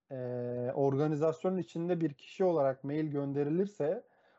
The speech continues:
organizasyon dışından geldiğini kullanıcı anlasın ve oltalamaya u-, uğramasın. Ona oradaki farkındalığı, e, yakalasın noktasında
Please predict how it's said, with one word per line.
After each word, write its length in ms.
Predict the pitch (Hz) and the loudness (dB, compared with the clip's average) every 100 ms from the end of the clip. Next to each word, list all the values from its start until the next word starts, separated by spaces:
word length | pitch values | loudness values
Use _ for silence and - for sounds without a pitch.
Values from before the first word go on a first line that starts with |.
| _ | _
organizasyon 880 | 135 135 139 156 147 156 - 202 196 | -2 -2 0 0 0 0 0 0 0
dışından 520 | 160 160 165 180 185 | -2 -2 0 0 2
geldiğini 520 | 165 156 151 156 185 | 2 2 0 -2 -4
kullanıcı 480 | - 156 160 156 151 | -2 -2 -2 -2 -2
anlasın 640 | 147 156 160 - 196 233 - _ _ _ - | -2 -2 -4 -2 -2 -2 -8 _ _ _ 0
ve 260 | 151 185 | 4 4
oltalamaya 1300 | 170 160 156 170 170 180 190 190 185 _ 143 175 196 - _ | 4 2 2 0 0 0 0 0 -4 _ -2 -2 -2 -6 _
u-, 360 | - 156 170 160 | -8 -6 -2 0
uğramasın. 580 | 160 185 170 - 123 120 - | 2 2 0 -8 -16 -20 -10
Ona 340 | 156 160 175 | -6 -2 -2
oradaki 440 | 165 165 170 160 156 | 0 -2 -2 -8 -6
farkındalığı, 880 | 170 156 143 165 160 160 180 196 208 _ _ _ _ | -2 -2 -4 -6 -4 -2 -2 -2 -6 _ _ _ _
e, 40 | 143 | -6
yakalasın 840 | 135 135 135 147 175 165 160 190 175 | -4 -2 0 0 2 0 -2 -4 -4
noktasında 840 | 139 - 127 131 147 185 226 254 | -6 -8 -10 -8 -4 0 0 -2